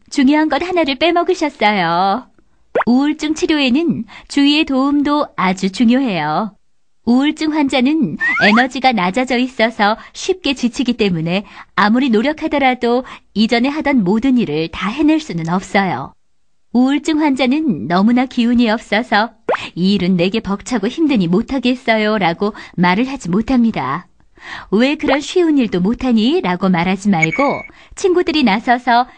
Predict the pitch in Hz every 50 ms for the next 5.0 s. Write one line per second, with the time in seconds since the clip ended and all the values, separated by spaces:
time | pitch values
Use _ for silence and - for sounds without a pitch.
0 | _ - - 349 330 - 339 294 262 262 254 - 247 208 175 185 233 - - 254
1 | 240 262 233 240 - 214 196 190 190 196 208 220 - - - - - - 381 349
2 | 339 - 359 330 - - 277 247 240 226 262 311 - - - 381 - 359 339 339
3 | 339 - 294 240 247 226 214 185 165 170 185 196 - 208 202 190 233 233 220 190
4 | 214 247 294 302 - 294 285 247 214 156 175 214 220 180 156 135 131 135 156 165